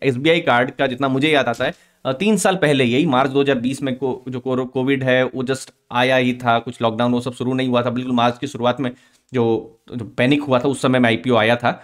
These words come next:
और आईपीओ आया तो था, लेकिन बहुत एक्सपेक्ट किया जा रहा था, लेकिन नीचे चला गया था, मुझे अभी भी याद आता है।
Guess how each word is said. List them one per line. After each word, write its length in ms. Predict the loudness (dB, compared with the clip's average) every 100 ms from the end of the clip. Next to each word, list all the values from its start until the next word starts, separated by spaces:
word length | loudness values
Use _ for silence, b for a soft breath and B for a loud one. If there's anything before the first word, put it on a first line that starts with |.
| B B
और 460 | 0 2 2 0 0 0
आईपीओ 380 | 0 0 2
आया 240 | 4 4 2
तो 100 | 2
था, 200 | 2 2
लेकिन 280 | 2 0 2
बहुत 180 | 2
एक्सपेक्ट 320 | 2 0 0 2
किया 120 | 4
जा 100 | 4
रहा 80 | 4
था, 80 |
लेकिन 560 | 2 2 0 0 -4 -10 _ _ _ _
नीचे 280 | 0 2 2
चला 200 | 4 2
गया 160 | 2 2
था, 220 | 2 2
मुझे 220 | 0 0
अभी 160 | 2 2
भी 180 | 4 4
याद 180 | 2
आता 160 | 0 0
है। 140 | -4